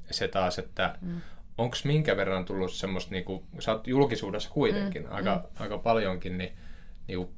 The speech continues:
Speaker 1: katellisuutta sieltä tai jotain, niinku, siihen suuntaan? Onks
Speaker 2: Mm.
Speaker 1: ihmiset katkeria? Koska välillä sitä, niinku, tulee pienemmästäkin, luulisin, että kun sä oot
Speaker 2: Niin.
Speaker 1: siellä valokeilas nimenomaan, että asuntosijoittajana ja kämpän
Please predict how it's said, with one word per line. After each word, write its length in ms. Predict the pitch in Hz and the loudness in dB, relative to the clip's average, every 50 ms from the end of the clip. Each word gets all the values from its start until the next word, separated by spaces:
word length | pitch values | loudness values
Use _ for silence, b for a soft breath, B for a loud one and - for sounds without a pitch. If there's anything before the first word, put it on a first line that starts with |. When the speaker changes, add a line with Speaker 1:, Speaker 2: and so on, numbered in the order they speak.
| - - - | -12 -12 -4
Speaker 1:
katellisuutta 1300 | - 113 117 117 - 135 113 101 95 95 92 87 - - - 98 92 92 87 85 85 - - - 87 | 0 0 0 2 2 2 2 4 2 2 0 0 0 -2 0 0 0 0 0 -2 -2 -4 -6 -4 -4
sieltä 460 | 87 - - 95 90 87 85 82 85 85 | -4 -2 -2 0 2 2 0 0 -2 -6
tai 520 | - - 82 82 82 85 85 76 - - - - - - - - - - | -4 -2 -2 -2 0 0 -2 -2 -4 -6 -10 -10 -10 -10 -10 -10 -10 -8
jotain, 340 | - 85 - - 92 90 92 | -8 -8 -6 -4 -2 -2 -2
niinku, 180 | 92 87 92 | -4 -4 -6
siihen 320 | 92 - 98 95 92 92 90 | -6 -6 -4 -4 -4 -4 -6
suuntaan? 560 | - - 95 92 87 85 - 87 85 87 87 - | -4 -4 -4 -2 -2 -4 -2 -2 -2 -2 -2 -2
Onks 380 | - 117 120 117 - - - | 0 0 -2 -2 -2 -4 -6
Speaker 2:
Mm. 240 | - - 160 170 175 | -6 -2 0 2 2
Speaker 1:
ihmiset 240 | 85 85 - - - - - | 2 2 0 -4 -6 -8 -2
katkeria? 680 | - 135 - - - - - 104 95 92 90 90 90 - - - - - - - - - - - - - | 0 0 0 0 -2 -6 -4 -4 -2 -2 -2 -2 -2 -4 -6 -12 -14 -14 -14 -12 -12 -12 -10 -10 -10 -10
Koska 300 | - - - - 101 95 | -8 -8 -6 -4 0 0
välillä 340 | 101 101 98 95 95 92 | 2 2 2 2 2 2
sitä, 240 | 92 - 104 - 104 | 0 0 0 0 2
niinku, 180 | 107 107 104 104 | 4 4 4 6
tulee 260 | 107 117 113 110 110 - | 6 4 4 4 2 2
pienemmästäkin, 640 | - 131 127 120 113 101 101 95 - - 104 101 101 | 2 4 6 6 4 4 0 0 2 2 0 2 2
luulisin, 280 | 104 107 107 101 - 104 | 4 4 4 4 4 2
että 60 | 87 | -2
kun 80 | - 113 | -2 0
sä 80 | - - | 2 2
oot 80 | 98 - | 4 4
Speaker 2:
Niin. 60 | 101 | 4
Speaker 1:
siellä 200 | 98 92 90 90 - | 4 4 4 4 4
valokeilas 640 | - 123 123 120 110 - - 98 95 92 95 92 - | 4 4 6 6 4 4 2 2 2 2 0 -2 -2
nimenomaan, 640 | - 107 101 101 98 98 98 101 101 98 98 98 95 | -2 -2 0 0 0 0 0 0 0 0 2 2 0
että 320 | 92 - - - 101 90 B B B B B B B B B B - - - - - - - | 0 0 0 0 0 2 B B B B B B B B B B -10 -10 -10 -10 -10 -6 -2
asuntosijoittajana 1200 | - 98 98 - 107 95 92 87 92 87 - - 110 104 98 90 87 - - - 92 90 90 90 | 0 2 2 2 0 -2 -2 0 -2 -2 0 2 2 4 4 4 2 0 -2 0 2 2 4 4
ja 60 | 90 90 | 2 2
kämpän 340 | - - 98 98 92 - | 2 2 2 4 4 2